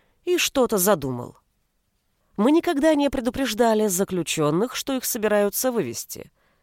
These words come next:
Возникает вопрос, кто тогда это сделал?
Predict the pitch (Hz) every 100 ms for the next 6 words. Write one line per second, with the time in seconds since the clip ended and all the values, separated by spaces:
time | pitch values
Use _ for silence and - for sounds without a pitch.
0 | _ - 185 175 220 330 339 277 - 330
1 | 269 - - _ _ - - 240 339 254
2 | 254 - _ - 196 214 220 233 247 123